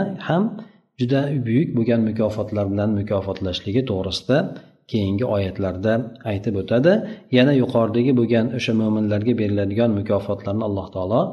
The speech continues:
oyatni davomi, keyingi davomida ham davom ettiradi. Demak, Alloh taolo bandalarga bu oyatlardan shuni bilamiz ekanki,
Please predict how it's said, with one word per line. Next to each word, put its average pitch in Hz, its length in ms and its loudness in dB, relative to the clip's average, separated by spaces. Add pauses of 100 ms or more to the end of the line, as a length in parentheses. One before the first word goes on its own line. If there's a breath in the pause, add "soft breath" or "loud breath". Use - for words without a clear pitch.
(300 loud breath)
oyatni 107 500 -2
davomi, 101 420 0
keyingi 110 340 0
davomida 101 440 0
ham 151 200 0 (340 loud breath)
davom 113 320 2
ettiradi. 92 500 -6 (400)
Demak, 185 280 4 (360 loud breath)
Alloh 139 300 4
taolo 135 280 6
bandalarga 120 680 4 (140)
bu 127 160 -2
oyatlardan 110 560 0
shuni 110 220 -2
bilamiz 104 300 0
ekanki, 101 460 2